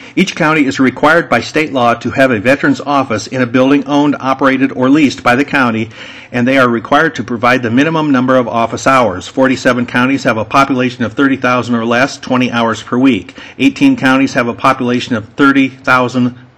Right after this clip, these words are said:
and one to sixty thousand, thirty hours per week. Thirty-four counties have a population of sixty thousand one or greater, forty hours per week. Some of the primary reasons counties have returned money in previous years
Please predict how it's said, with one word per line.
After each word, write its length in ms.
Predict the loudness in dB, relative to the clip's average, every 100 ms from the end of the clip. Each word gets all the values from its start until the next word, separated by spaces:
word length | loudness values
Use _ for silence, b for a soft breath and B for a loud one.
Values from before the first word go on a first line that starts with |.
| -6
and 260 | -2 0
one 300 | 2 4 2
to 120 | 0 -4
sixty 380 | -4 -6 -6
thousand, 560 | -2 2 2 2 0 -2 B B B B 0
thirty 300 | 2 4 2
hours 260 | 0 -4
per 140 | -6 -6
week. 240 | -6 -6
Thirty-four 440 | -2 0 0 0 -2
counties 400 | 0 -2 -2 -2
have 120 | -2
a 80 | -2
population 640 | -2 -2 -2 -6 -6 -8
of 80 | -8
sixty 340 | -8 -8 -8
thousand 500 | -2 0 0 -2 -4 -6 B B B
one 400 | -2 0 0 -2 -4
or 160 | -4
greater, 420 | 0 0 0 -4
forty 420 | -6 0 2 2 0
hours 300 | -4 -6 -6
per 160 | -6
week. 380 | -4 -6 -10 -18 -20 -20 B B B B B
Some 220 | 2 4
of 100 | 4
the 80 | 2
primary 500 | 0 2 2 4 4
reasons 400 | 6 4 4 2
counties 380 | 2 2 4 2
have 200 | 0 0
returned 380 | -2 0 2 4
money 260 | 4 4
in 80 | 2
previous 400 | 2 2 2 2
years 440 | 2 4 2 -2